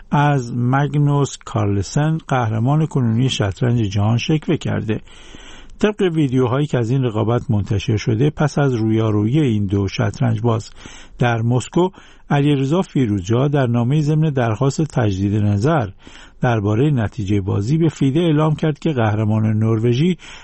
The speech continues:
در حین بازی به زبان مادریش بلند حرف می‌زده و برای او مزاحمت ایجاد کرده. کمیته تج-، تجدید نظر درخواست علیرضا فیروزجا را رد کرده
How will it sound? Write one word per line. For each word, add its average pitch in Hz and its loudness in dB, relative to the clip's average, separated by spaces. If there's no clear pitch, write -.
در 123 2
حین 175 2
بازی 135 2
به 143 2
زبان 117 0
مادریش 104 0
بلند 113 0
حرف 120 -2
می‌زده 117 0
و 127 2
برای 120 0
او 156 2
مزاحمت 143 2
ایجاد 98 -4
کرده. 101 -4
کمیته 123 2
تج-، 104 -4
تجدید 101 0
نظر 101 0
درخواست 170 0
علیرضا 117 0
فیروزجا 107 0
را 107 2
رد 98 -2
کرده 147 0